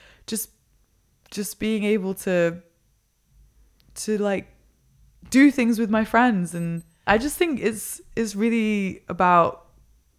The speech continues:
being able to fulfill, like, the things that you wanna achieve in life.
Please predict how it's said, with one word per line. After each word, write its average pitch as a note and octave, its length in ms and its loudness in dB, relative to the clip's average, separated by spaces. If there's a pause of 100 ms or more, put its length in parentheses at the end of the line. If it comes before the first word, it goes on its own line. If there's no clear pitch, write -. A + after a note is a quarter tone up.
(580)
being G#3+ 220 0
able G#3 200 2
to F#3 140 -8
fulfill, G3 480 -2
like, F3+ 340 -2
the F#3+ 140 -6
things F#3+ 240 -2
that F3+ 100 -4
you F#3+ 200 -2
wanna F3+ 180 0
achieve F3+ 340 -4
in D#3+ 120 -8
life. D3+ 260 -10